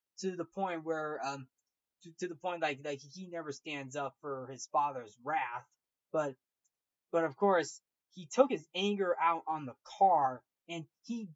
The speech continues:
hits the car so hard it creates a dent, and he even goes so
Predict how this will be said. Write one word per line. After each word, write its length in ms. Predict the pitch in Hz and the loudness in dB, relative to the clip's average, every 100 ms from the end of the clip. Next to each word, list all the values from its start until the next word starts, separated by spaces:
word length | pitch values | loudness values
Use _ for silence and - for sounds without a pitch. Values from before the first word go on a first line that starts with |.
| _ | _
hits 320 | 147 277 - | -4 -4 0
the 140 | 208 - | 0 2
car 300 | - 226 208 | 4 4 4
so 380 | - 214 202 170 | -2 -6 -4 4
hard 300 | 196 196 156 | 4 4 0
it 80 | |
creates 320 | - 196 185 170 | -2 0 0 -4
a 40 | |
dent, 440 | 139 196 180 160 - _ _ _ | -2 2 2 0 -12 _ _ _
and 100 | 180 | -4
he 120 | 180 269 | 2 4
even 180 | 330 | 4
goes 280 | 208 233 226 - | 2 0 0 -2
so 180 | 226 | -2